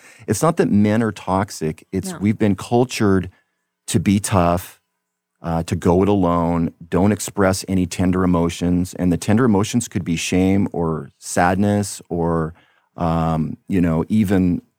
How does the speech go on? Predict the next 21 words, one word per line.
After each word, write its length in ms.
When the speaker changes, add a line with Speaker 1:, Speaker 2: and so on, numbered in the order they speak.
Speaker 1:
uh, 460
love. 640
You 120
know, 200
we're, 380
we're 260
supposed 460
to 80
be 400
these 200
singular 720
figures 720
that 120
have 260
it 100
figured 420
out. 360
And 360
if 200
we 140
don't, 520